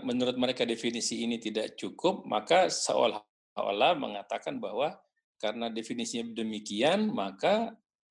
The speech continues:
orang-orang yang ber-, bersiaran, quote and quote ya, karena kata bersiaran itu pun juga nanti, eee, saya pribadi mengatakan, iya, dia bersiaran, tapi mungkin banyak orang yang belum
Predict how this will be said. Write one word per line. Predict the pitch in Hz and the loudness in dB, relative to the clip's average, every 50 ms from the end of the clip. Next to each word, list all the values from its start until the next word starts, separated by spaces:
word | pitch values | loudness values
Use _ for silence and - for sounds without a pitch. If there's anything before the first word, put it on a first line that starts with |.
| _ - | _ -2
orang-orang | 127 120 123 120 117 113 117 120 127 123 120 117 117 | 0 2 2 2 2 4 4 4 4 4 2 2 0
yang | 117 117 117 117 | 0 0 0 0
ber-, | 117 110 117 - - | 0 0 -2 -2 -2
bersiaran, | 127 110 - - - 113 113 117 117 117 117 113 110 98 95 95 - - _ _ _ _ _ _ _ _ | -2 0 0 0 0 2 4 4 6 6 6 6 4 2 -2 -8 -12 -16 _ _ _ _ _ _ _ _
quote | - 123 113 - 127 | 2 2 2 4 2
and | 120 117 110 | 0 -2 2
quote | - 139 123 123 107 | 2 2 2 2 0
ya, | 110 113 117 | -2 -2 -2
karena | - 110 107 110 107 107 107 107 107 107 _ _ _ _ _ _ | -4 -8 -10 -6 -4 -2 -2 -2 -4 -8 _ _ _ _ _ _
kata | - 104 - - 117 | -4 -4 0 0 -2
bersiaran | 113 117 - - - 113 113 110 113 113 110 107 | -2 0 0 0 0 2 2 2 2 2 0 -2
itu | 110 113 - - 107 | -4 -6 -8 -8 -4
pun | 107 135 135 131 123 | 0 2 2 2 2
juga | 117 110 117 | 2 2 2
nanti, | 110 110 107 104 117 117 113 107 | 2 2 0 -2 0 0 0 0
eee, | - 113 107 101 101 98 101 104 - - _ | -2 -2 -2 0 0 -2 -2 -4 -8 -12 _
saya | - - - 107 104 | -6 0 0 0 0
pribadi | - 101 104 107 107 110 131 139 | 0 -4 0 2 2 2 2 2
mengatakan, | 127 113 110 107 - - - 135 - 104 | 0 0 0 0 -2 -2 -4 -4 -2 0
iya, | 113 113 131 139 117 | 2 4 4 4 2
dia | 107 | 0
bersiaran, | 107 101 - - 117 113 110 | -2 -2 -2 -2 0 0 0
tapi | 104 - 143 143 - - _ _ _ _ _ | -2 -4 -4 -8 -8 -10 _ _ _ _ _
mungkin | 107 107 - - 131 | -10 -10 -4 -2 2
banyak | 117 110 107 104 - - 110 110 | 4 4 2 2 -2 -2 0 2
orang | 113 120 127 123 120 117 | 4 4 4 4 4 4
yang | 110 107 | 2 2
belum | 107 107 110 113 110 110 107 | 2 2 2 2 2 0 -4